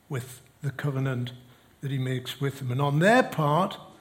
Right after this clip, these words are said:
they vowed to separate themselves from evil people around them and their culture and habits through the laws given to Moses,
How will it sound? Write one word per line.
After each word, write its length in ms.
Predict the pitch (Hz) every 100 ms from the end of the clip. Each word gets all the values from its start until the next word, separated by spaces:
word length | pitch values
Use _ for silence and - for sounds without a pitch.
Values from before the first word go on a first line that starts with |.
| - - _ _
they 280 | 131 151 190
vowed 720 | 156 147 220 160 143 180 185
to 100 | -
separate 800 | 147 - 220 233 214 196 165 156
themselves 680 | 143 131 - 139 139 165 156
from 500 | - 147 127 123 - - - _ _ _ _ _ _ _
evil 360 | - 170 185 190
people 380 | 190 185 151 139
around 380 | 135 185 196 185
them 220 | 190 180
and 160 | 127
their 160 | 131 127
culture 520 | - 185 185 - 147
and 120 | 175
habits 680 | - 175 170 180 175 - - - - - - - - _ - - - - - - - - -
through 220 | 160 151
the 80 | 151
laws 340 | 160 156 147
given 340 | - 156 147 143
to 300 | - 147 143
Moses, 760 | 143 143 135 113 117 101 -